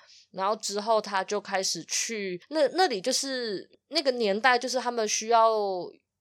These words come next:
因为不是每一个人都会写字，或者是说有，有在念书，所以他们就会请一些人，然后去帮他们写那个，写信。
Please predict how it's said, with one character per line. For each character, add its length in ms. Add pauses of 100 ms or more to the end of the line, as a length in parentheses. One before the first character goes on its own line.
因 120
为 60
不 160
是 160
每 180
一 60
个 240
人 240
都 120
会 160
写 280
字， 240
或 200
者 160
是 160
说 300
有， 480
有 160
在 160
念 260
书， 280
所 120
以 40
他 80
们 100
就 80
会 100
请 300
一 100
些 300
人， 380
然 100
后 80 (220)
去 120
帮 240
他 200
们 420
写 420
那 180
个， 520
写 220
信。 260